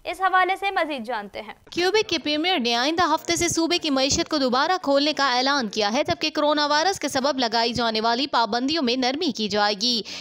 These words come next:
Speaker 2: क्यूबेक के प्रीमियर का कहना है कि कोरोना के फैलाव को रोकने के साथ सूबे में मईशत को दोबारा खोलने का फैसला किया है। उनका कहना था कि मई के महीने में तीन तरह के कारोबार खोलने का फैसला किया है।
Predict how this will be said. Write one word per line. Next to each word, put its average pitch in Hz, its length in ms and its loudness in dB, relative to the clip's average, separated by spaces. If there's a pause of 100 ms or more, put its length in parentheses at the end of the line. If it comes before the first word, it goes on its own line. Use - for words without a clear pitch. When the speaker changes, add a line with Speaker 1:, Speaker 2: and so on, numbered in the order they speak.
(120)
Speaker 2:
क्यूबेक 240 340 0
के 233 80 -2
प्रीमियर 226 340 0
का 226 140 -2
कहना 226 280 -2
है 254 120 -2
कि 302 140 -6
कोरोना 254 320 0
के 247 100 -4
फैलाव 233 360 2
को 240 160 2
रोकने 226 340 0
के 226 140 -2
साथ 262 360 0
सूबे 294 260 0
में 262 140 0
मईशत 240 380 0
को 294 100 -2
दोबारा 254 380 2
खोलने 269 320 2
का 285 160 0
फैसला 339 420 -2
किया 208 240 -2
है। 240 280 2 (340)
उनका 392 260 0
कहना 381 280 0
था 403 140 0
कि 403 140 -2
मई 302 200 0
के 330 120 -2
महीने 269 340 0
में 311 140 -2
तीन 294 220 -2
तरह 285 220 0
के 277 140 -8
कारोबार 240 460 0
खोलने 233 320 0
का 220 120 -2
फैसला 277 380 -2
किया 254 240 0
है। 277 240 0